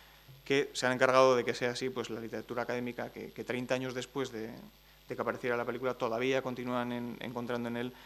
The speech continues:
eh, pues, un objeto de deseo, ¿no? Y de hecho no hay día, no, no, no hay semana que no aparezca un nuevo, eh, artículo sobre Blade Runner o que en un simposio alguien no haga una,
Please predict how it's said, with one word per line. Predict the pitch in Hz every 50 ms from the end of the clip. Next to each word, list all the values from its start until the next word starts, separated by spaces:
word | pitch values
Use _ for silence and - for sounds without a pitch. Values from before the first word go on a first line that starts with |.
| - - - -
eh, | - 117 113 110 110 110 113 110 110 110 110 110
pues, | 120 -
un | 127 120
objeto | - - - 120 117
de | 110
deseo, | 104 104 - - 113 101 104
¿no? | 110 113 110
Y |
de | 104 107
hecho | 107 - 123 117
no | 110 123 123 120
hay | 123 123 120
día, | 120 123 123 117 117 127 - - -
no, | 110 110 110 -
no, | 120 117 -
no | 120 127 120
hay | 123 120
semana | - 135 123 123 123 123 123 120
que | 123
no | 117
aparezca | 120 117 120 120 117 - - 127 127 - - - - - - -
un | 143 139 139 139
nuevo, | 139 131 127 123 120 120 120 120 117
eh, | 117 113
artículo | 117 117 - 123 120 120 117 120
sobre | - 131 123 120 120
Blade | 120 123 123 123
Runner | 131 131 131 131 131 -
o | 117 113
que | - 117
en | 113 113 120
un | 123 123 120
simposio | - 123 123 113 - 123 - 127 123 120 120 117 -
alguien | 123 123 120 117 117
no | 117 117 117
haga | 110 117
una, | 113 117 117 113 113 113 110 107